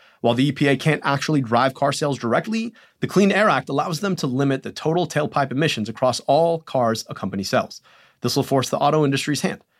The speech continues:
The E P A is proposing two new rules. One will require that upwards of two-thirds of cars sold will be all electric by twenty thirty-two.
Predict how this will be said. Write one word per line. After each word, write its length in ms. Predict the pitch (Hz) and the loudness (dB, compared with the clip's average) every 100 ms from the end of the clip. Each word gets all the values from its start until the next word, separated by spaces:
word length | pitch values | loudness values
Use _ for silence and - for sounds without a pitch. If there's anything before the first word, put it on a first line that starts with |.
| _ - | _ -2
The 180 | 160 202 | 2 2
E 40 | |
P 140 | 202 | 4
A 60 | 180 | 2
is 80 | 156 | 2
proposing 420 | 147 143 131 139 | 2 2 2 2
two 160 | - 113 | 0 0
new 140 | 110 | 2
rules. 380 | 120 123 - - _ _ | 2 0 -4 -20 _ _
One 260 | 127 185 214 | 2 4 4
will 100 | 202 | 2
require 320 | 190 143 120 | 2 2 2
that 140 | 123 | 2
upwards 260 | 139 147 131 | -2 -2 -2
of 100 | 117 | -4
two-thirds 400 | - 185 165 147 | -4 -2 0 -2
of 120 | 120 | -4
cars 280 | - 127 - | -2 -2 0
sold 240 | 120 151 | -2 0
will 60 | 139 | 0
be 140 | 120 | 0
all 180 | - 135 | 2 2
electric 420 | 160 160 - - | 2 0 -2 -8
by 100 | - | -6
twenty 200 | 107 110 | -2 -2
thirty-two. 480 | 107 101 98 127 107 | -2 -4 -2 -4 -4